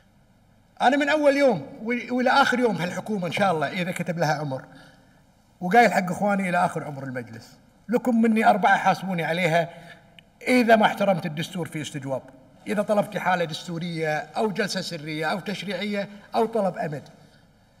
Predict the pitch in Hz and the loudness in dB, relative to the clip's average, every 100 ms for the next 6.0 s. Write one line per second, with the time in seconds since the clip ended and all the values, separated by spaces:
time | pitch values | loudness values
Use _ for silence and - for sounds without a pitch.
0 | _ 233 285 294 214 254 226 220 214 165 | _ 2 4 4 2 2 2 4 2 -2
1 | 165 202 190 208 - 202 170 123 - - | -6 -2 -2 -2 -2 -4 -6 -12 -16 -20
2 | - _ _ 175 - - 233 202 233 233 | -20 _ _ 2 4 4 0 4 8 8
3 | 226 269 - - - - - - 185 202 | 8 4 2 -10 -16 -18 -20 -10 -4 -2
4 | 208 208 196 202 - 226 226 - - - | 0 0 -2 -2 0 0 0 -6 -18 -2
5 | 262 262 277 262 226 233 202 196 - 156 | 2 4 2 2 0 0 -2 -4 -4 -6